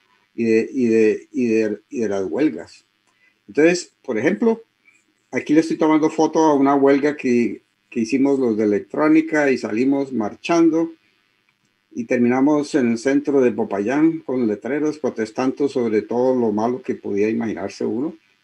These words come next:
porque lo que íbamos a hacer era cambiar el mundo. Y bueno, aquí muestran cómo, eh,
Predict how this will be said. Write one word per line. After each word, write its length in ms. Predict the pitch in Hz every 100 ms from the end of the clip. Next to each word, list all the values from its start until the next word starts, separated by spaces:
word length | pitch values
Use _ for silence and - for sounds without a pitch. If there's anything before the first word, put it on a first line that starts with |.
| _ _ _
porque 400 | 107 101 113 104
lo 140 | 107
que 100 | 110
íbamos 260 | 127 131 120
a 40 |
hacer 240 | - 113 120
era 240 | 117 123
cambiar 300 | 110 101 110
el 100 | 123
mundo. 400 | 120 143 156 170 _ _ _ _ _ _ _ _ _ - _ _ _ _ _ _ -
Y 300 | 135 127 123
bueno, 380 | 127 151 123 104
aquí 260 | 117 127
muestran 380 | 127 131 - 131
cómo, 400 | 135 135 131 131
eh, 460 | - - - -